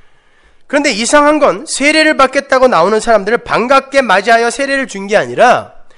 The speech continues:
"독사의 자식들아, 누가 너희를 가르쳐 장차 올 진노를 피하라 하느냐?"라고 야단을 쳐요.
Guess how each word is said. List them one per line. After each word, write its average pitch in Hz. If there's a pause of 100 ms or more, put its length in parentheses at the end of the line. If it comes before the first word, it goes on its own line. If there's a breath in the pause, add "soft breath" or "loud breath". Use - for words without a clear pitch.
(440 soft breath)
"독사의 302
자식들아, 247
누가 240
너희를 277
가르쳐 262
장차 247 (460 soft breath)
올 254
진노를 247
피하라 277
하느냐?"라고 247
야단을 330
쳐요. 120